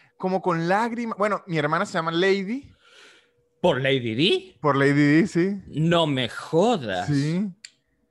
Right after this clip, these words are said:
Speaker 2: ¡Guau!
Speaker 1: Debe ser que en esa época era la Maradona. <laughs>
Speaker 2: Es que sí, es que sí.
Speaker 1: Y
Speaker 2: Sí, sí, sí.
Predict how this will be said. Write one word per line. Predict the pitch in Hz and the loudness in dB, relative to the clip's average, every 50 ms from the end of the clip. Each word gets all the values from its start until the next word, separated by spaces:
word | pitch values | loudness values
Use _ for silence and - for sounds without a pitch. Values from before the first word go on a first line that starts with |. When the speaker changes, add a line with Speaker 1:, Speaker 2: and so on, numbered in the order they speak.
| _ _ - | _ _ -20
Speaker 2:
¡Guau! | - 104 98 104 123 156 226 294 294 277 311 285 269 233 208 120 117 110 107 | -16 -14 -12 -10 -10 -8 -4 -2 0 0 2 2 2 0 0 -2 -4 -2 0
Speaker 1:
Debe | 151 160 175 180 | 2 2 4 2
ser | 175 - 196 190 180 | 2 2 2 2 2
que | 185 196 | 2 0
en | 190 | 0
esa | 196 190 - 202 185 190 | 0 0 0 2 2 2
época | 196 196 220 226 226 220 202 180 160 156 151 | 2 2 -2 -2 0 2 2 4 4 4 4
era | 147 151 160 175 | 4 4 4 4
la | 190 180 | 4 4
Maradona. | 165 156 143 139 139 143 151 180 240 202 156 107 | 4 4 4 4 4 4 4 4 4 2 2 0
<laughs> | - - - - - - - _ _ _ _ _ _ _ _ _ 135 | -2 -4 -8 -10 -14 -16 -18 _ _ _ _ _ _ _ _ _ -2
Speaker 2:
Es | 160 170 156 139 - | 0 0 0 0 -2
que | - 127 - | -4 -6 -4
sí, | - 147 170 180 165 120 - - | -2 0 0 0 0 -4 -8 -12
es | 104 - | -12 -10
que | - 95 87 | -10 -10 -6
sí. | 98 117 139 123 101 - _ _ _ _ - | -4 -2 -2 -4 -4 -10 _ _ _ _ -8
Speaker 1:
Y | 185 190 190 190 185 185 185 180 175 | -4 -2 -2 0 0 -2 -2 -2 -4
Speaker 2:
Sí, | 98 110 | -4 -4
sí, | - 107 98 | -4 -6 -8
sí. | 95 101 107 101 | -6 -6 -6 -6